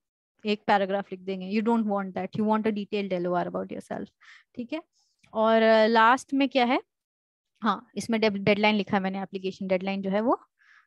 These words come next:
अ, दिसंबर और ज-, जनवरी में होता है, तो आप उसी हिसाब से अपना टाइम फ्रेम रखिए। Last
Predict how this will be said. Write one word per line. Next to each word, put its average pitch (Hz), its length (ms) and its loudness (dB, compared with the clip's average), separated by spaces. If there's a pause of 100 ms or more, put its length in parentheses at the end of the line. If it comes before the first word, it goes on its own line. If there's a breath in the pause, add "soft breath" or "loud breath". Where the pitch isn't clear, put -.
(180)
अ, 196 60 -6
दिसंबर 202 500 -2
और 202 100 -2
ज-, 190 380 -10
जनवरी 190 500 -6
में 190 120 -8
होता 185 240 -12
है, 196 100 -10
तो 202 300 -4
आप 202 320 0
उसी 233 200 -6
हिसाब 208 260 -6
से - 120 -10
अपना 196 460 -6
टाइम 190 180 -2
फ्रेम 190 260 -10
रखिए। 196 280 -14 (720 soft breath)
Last 269 580 2